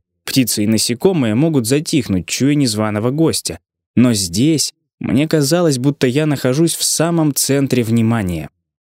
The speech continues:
Лес реагировал на каждое моё движение осознанно и с явным интересом. Казалось, он знает меня, и поэтому я ощущал себя не в своей тарелке.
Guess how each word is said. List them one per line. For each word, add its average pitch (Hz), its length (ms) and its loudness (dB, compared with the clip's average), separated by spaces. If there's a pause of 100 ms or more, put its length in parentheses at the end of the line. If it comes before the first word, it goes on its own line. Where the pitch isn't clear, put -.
(160)
Лес 147 480 0
реагировал 127 720 0
на 123 160 0
каждое 120 560 -2
моё 117 220 0
движение 104 680 0
осознанно 113 920 -2
и 135 120 2
с - 140 -2
явным 123 540 -2
интересом. 110 720 -2 (500)
Казалось, 123 480 0
он 131 180 2
знает 127 520 0
меня, 110 340 2
и 95 80 -2
поэтому 170 460 0
я 147 160 2
ощущал 139 500 -2
себя 113 320 -2
не 123 160 0
в 123 60 -2
своей 107 420 0
тарелке. 101 600 -4